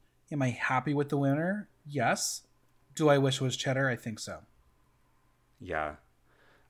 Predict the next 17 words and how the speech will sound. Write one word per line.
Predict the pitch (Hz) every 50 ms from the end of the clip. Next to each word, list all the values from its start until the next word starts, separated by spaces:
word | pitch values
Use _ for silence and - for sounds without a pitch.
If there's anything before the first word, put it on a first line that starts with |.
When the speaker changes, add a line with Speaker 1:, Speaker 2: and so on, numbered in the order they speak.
| _ -
Speaker 2:
Um, | 170 185 185 185 180 180 170 131 - _ _ _ - -
you | 143 156
know | 165 156 135
what? | 123 110 104 104 98 104
With | 117 120 - - _ _ -
the | 135 127
U | 127 135 175
K | 170 - - 101 90 87
series, | 82 - - 98 95 98 101 104 107 110 110 107 - - - - - - _ _ _ _ _ _ _ _ _ _ _ _ _ _ _ _ _ _ _ _
at | 143 147 165 165 - -
other | 147 156 202 208 214
franchises | 208 - 131 113 107 101 110 107 104 98 110 107 107 98 85
where | 92 90 90 87
they're | 90 87
just | 87 87 - -
winning | 98 90 87 85
money, | 82 80 78 80 82 87 92 101 104